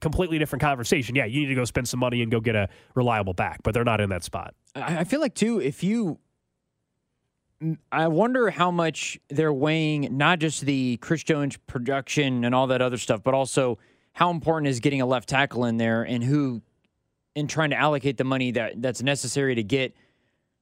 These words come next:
Speaker 2: whoever it is, fill in the blank, to, to be there. If they think that they can draft a guy and it's okay and they don't have to bring in, you know, uh, Trent Brown or whoever,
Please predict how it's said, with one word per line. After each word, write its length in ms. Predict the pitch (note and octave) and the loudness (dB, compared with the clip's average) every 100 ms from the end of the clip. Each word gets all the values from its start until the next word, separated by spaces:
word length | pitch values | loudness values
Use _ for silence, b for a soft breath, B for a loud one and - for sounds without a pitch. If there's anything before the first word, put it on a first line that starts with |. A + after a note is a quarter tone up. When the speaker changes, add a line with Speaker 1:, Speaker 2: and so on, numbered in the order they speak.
| _ _ _ - | _ _ _ -2
Speaker 2:
whoever 460 | C#3 C#3+ C#3 C3+ | 0 2 0 0
it 60 | B2+ | 2
is, 400 | C#3 C3+ A#2 - | 2 0 -2 -4
fill 240 | - D3+ | -2 0
in 60 | C#3+ | 0
the 80 | A#2 | -2
blank, 480 | A#2+ C#3+ C#3+ A#2+ - _ _ _ _ _ _ | 0 2 0 -2 -10 _ _ _ _ _ _
to, 220 | - C#3 | -2 0
to 140 | A#2 A#2+ | 0 0
be 220 | E3 G#3 | 0 2
there. 140 | C3+ | 2
If 200 | A2 C3+ | 0 0
they 160 | F3+ F#3 | 0 0
think 220 | - F#3+ | 0 0
that 120 | E3 C3+ | 0 0
they 120 | D#3 | 0
can 160 | D3 | 0
draft 320 | B2 D3 D#3 D#3+ | 2 2 2 0
a 40 | |
guy 420 | C3+ A#2+ A#2+ C3 - _ _ _ _ _ - | 0 2 2 0 -4 _ _ _ _ _ -6
and 440 | C#3+ C#3+ C#3 B2+ - | -2 0 2 0 -2
it's 260 | D3 D3+ C3+ | -2 0 2
okay 460 | D3 C3 C#3 G3+ D#3+ | 0 2 0 0 0
and 100 | C#3+ | 0
they 60 | |
don't 140 | C#3+ C3 | 0 2
have 220 | C#3+ - | 0 2
to 100 | C#3 | -2
bring 300 | A2+ C3 C3+ | 0 0 2
in, 340 | C3 B2+ B2 A2+ _ _ _ _ _ | 0 0 -4 -8 _ _ _ _ _
you 120 | - A#2+ | -4 0
know, 340 | A2 A2 G2+ - _ _ _ _ _ _ _ _ F#2+ | 2 2 0 -8 _ _ _ _ _ _ _ _ -12
uh, 80 | F#2 | -8
Trent 260 | - D3 | -4 0
Brown 200 | C3+ C3+ | 0 0
or 40 | B2 | 0
whoever, 520 | A#2+ C#3+ C#3+ A2 | 2 0 0 -2